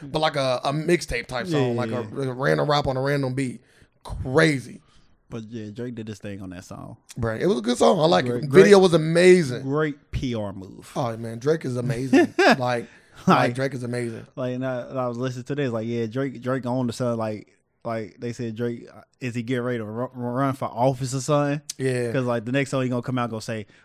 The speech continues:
Speaker 2: "We gotta take care of the kids." It's like, it's, I'm like, "Yeah, he off the chain." We, if his next song about kids on the future or
Speaker 1: Gonna be
Speaker 2: some
Speaker 1: in,
Speaker 2: shit,
Speaker 1: gonna be in Haiti, <laughs> stopping the slaves over
Speaker 2: I'm,
Speaker 1: there.
Speaker 2: yeah, I was like, "Drake up to something." I don't know, I don't know what
Speaker 1: Bruh,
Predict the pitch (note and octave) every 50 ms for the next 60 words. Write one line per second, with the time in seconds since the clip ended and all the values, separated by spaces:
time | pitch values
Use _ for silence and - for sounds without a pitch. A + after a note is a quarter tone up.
0 | _ - D#3+ D#3+ D#3 D3+ D#3 - F#3 E3+ C#3+ - F3+ F3 E3+ D#3+ C#3+ C#3 - E3+
1 | F3 E3+ E3 D3+ D3 C3 - - - - - - - - - A#3+ A#3 G#3 G3+ F#3+
2 | G3 G#3 G#3+ F#3 G3+ G3+ G#3+ F3 C#3+ C3+ C3 B2 A#2 B2 C#3 D3+ D#3 C3+ A#2+ A#2+
3 | - C3 B2+ C3 E3 G#3+ G3 - - - - F3 F3 F#3+ A3 C4 C4+ C4+ C4+ B3+
4 | - C4 B3 G#3+ G#3+ F#3 F3 - - B3 A#3+ A3+ A3+ G#3+ G3 - - A#3+ A#3+ -
5 | B3 A3+ C3+ A#3 A#3 G#3+ - - B3+ B3 A#3 A3+ - C#3+ C#3 C#3 C3+ B2+ A#2+ B2
6 | C#3 D3+ D3 C3+ A#2+ A2+ G#2+ G2+ A2+ - - - - _ _ _ - - - -
7 | - C#3 C3 C3+ A#2 B2+ C3 B2 B2 A2+ A2+ C3+ B2 A#2 - - - - - _
8 | _ - - B2 B2 - B2+ B2 A#2 - - C3 C3 C#3+ C#3+ C3 A#2+ A#2+ A#2+ D3
9 | A#2 A2+ A2+ A2+ B2+ A2 G#2 G2+ G2+ G#2 G2+ G2+ G2+ G#2+ A#2 - C3+ D3+ B2+ A2
10 | A2 A2+ A2+ A2 C3+ C#3 C#3+ B2+ B2+ A#2 - - G2+ - G2+ F#2 E2+ - - -
11 | _ _ - - A#2 C3+ C#3+ C#3+ D3 D3 D3 D3 D3 - - B2 D3+ D3+ D#3 D#3+
12 | D#3 D#3 D3 C3+ B2 A#2 A2+